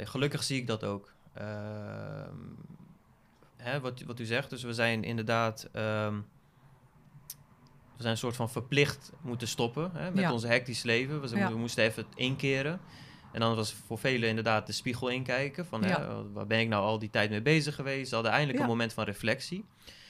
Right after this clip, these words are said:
Speaker 1: Ehm,
Speaker 2: En inzichten.
Speaker 1: inzichten, inderdaad.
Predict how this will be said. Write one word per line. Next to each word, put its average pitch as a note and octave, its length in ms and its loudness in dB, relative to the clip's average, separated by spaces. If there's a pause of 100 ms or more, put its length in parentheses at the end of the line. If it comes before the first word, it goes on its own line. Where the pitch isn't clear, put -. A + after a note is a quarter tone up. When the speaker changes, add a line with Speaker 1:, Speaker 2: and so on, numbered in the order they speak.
(360)
Speaker 1:
Ehm, G2+ 520 -2
Speaker 2:
En F#3+ 200 2
inzichten. A#3 640 8
Speaker 1:
inzichten, C#3 500 4
inderdaad. C#3 640 0